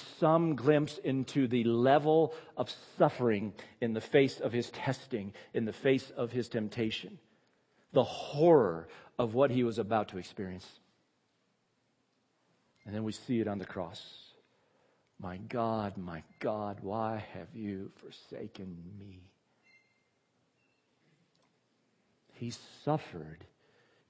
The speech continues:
in that testing, in that temptation, in a way that we never will. And because he has done that, he is able to come to our aid.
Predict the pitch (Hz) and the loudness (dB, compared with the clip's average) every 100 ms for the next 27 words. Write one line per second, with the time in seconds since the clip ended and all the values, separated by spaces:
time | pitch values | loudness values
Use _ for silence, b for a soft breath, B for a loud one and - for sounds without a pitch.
0 | _ 113 101 98 104 - - 139 135 - | _ -6 -4 -6 -6 -10 -10 -8 -8 -10
1 | 101 87 92 98 101 - - 117 104 - | -10 -10 -10 -8 -8 -10 -10 -8 -8 -8
2 | 123 113 - 98 95 b b b b b | -8 -8 -8 -10 -12 b b b b b
3 | b b b 113 95 104 110 107 98 92 | b b b -8 -4 0 2 0 -2 -6
4 | - _ _ _ _ _ _ _ - 120 | -14 _ _ _ _ _ _ _ -10 -6
5 | 123 110 110 87 87 92 73 78 _ _ | -4 -4 -6 -8 -6 -8 -8 -16 _ _
6 | _ _ _ _ _ _ _ _ _ - | _ _ _ _ _ _ _ _ _ -16
7 | 160 85 - - - 156 147 - 104 90 | -12 -14 -14 -14 -6 -4 -4 -6 -10 -10
8 | 101 80 69 73 87 _ _ _ _ _ | -12 -12 -16 -20 -20 _ _ _ _ _
9 | _ _ _ _ _ _ _ _ _ _ | _ _ _ _ _ _ _ _ _ _
10 | _ _ - 92 98 98 98 - - 90 | _ _ -6 -4 -4 -4 -4 -6 -12 -10
11 | 87 90 90 85 82 | -8 -8 -8 -10 -12